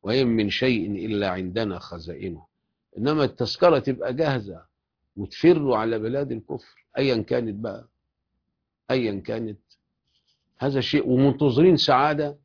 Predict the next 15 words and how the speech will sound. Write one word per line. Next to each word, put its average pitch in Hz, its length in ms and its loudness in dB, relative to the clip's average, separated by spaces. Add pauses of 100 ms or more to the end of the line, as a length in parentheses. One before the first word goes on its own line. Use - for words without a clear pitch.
(340)
ومنتظرين 143 760 8
ذرية 147 680 8
صالحة. 170 680 2 (500)
هتيجي 165 300 0
منين؟ 113 400 0 (800)
تيجي 160 200 2
منين 165 200 8
وانتوا 156 580 4
أصلًا 165 600 0 (240)
أول 165 880 10
بنود 214 520 10
الشركة 220 840 6 (420)
مخالفة 131 680 0 (100)
أوامر 110 380 0
الله 85 260 -8